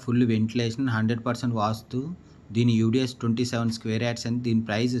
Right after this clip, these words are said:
సెవెంటీ టూ ల్యాక్స్ చెప్తున్నారు. నెగోషియబుల్. ఇంట్రెస్ట్ ఉన్నోళ్ళు Flats in వైజాగ్‌కి కాంటాక్ట్ చేయండి. For more videos, please visit our YouTube channel Flats in Vizag.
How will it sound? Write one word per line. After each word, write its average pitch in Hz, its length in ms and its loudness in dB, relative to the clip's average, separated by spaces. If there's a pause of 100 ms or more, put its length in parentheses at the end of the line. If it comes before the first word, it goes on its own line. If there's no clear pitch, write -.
సెవెంటీ 113 400 -2
టూ 113 80 -2 (100)
ల్యాక్స్ 113 300 -4
చెప్తున్నారు. 113 520 -2 (120)
నెగోషియబుల్. 113 600 -4 (500)
ఇంట్రెస్ట్ 123 440 -2
ఉన్నోళ్ళు 120 360 0 (100)
Flats 110 360 -2
in 117 140 2
వైజాగ్‌కి 113 560 -4
కాంటాక్ట్ 110 480 -4
చేయండి. 110 360 -2 (100)
For 113 100 -2 (120)
more 113 160 -2 (100)
videos, 117 300 -2 (100)
please 113 320 0
visit 117 340 -4
our 110 160 -4
YouTube 120 360 -6
channel 113 360 -2
Flats 107 340 -2
in 117 140 -2
Vizag. 107 420 -4